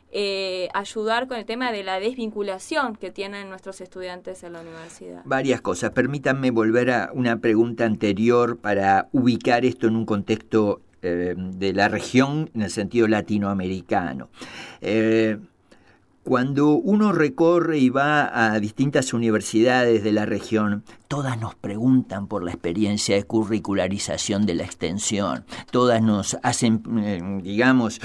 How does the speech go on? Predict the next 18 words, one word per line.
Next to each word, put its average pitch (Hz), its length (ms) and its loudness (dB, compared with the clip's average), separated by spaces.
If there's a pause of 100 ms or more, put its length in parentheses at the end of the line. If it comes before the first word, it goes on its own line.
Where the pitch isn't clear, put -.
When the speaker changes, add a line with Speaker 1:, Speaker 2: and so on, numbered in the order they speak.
(180)
Speaker 2:
eh, 113 220 2
planteos 127 600 2
de 131 100 2
que 117 100 0
lo 110 160 4
ven 131 220 2
como 113 260 0
algo 123 200 4
extraordinariamente 120 1000 2
positivo. 113 720 2
Incluso 110 640 2
en 107 180 2
Colombia 139 600 4
me 120 100 2
invitaron 117 600 2
a 117 60 2
inaugurar 117 680 4
el 113 260 4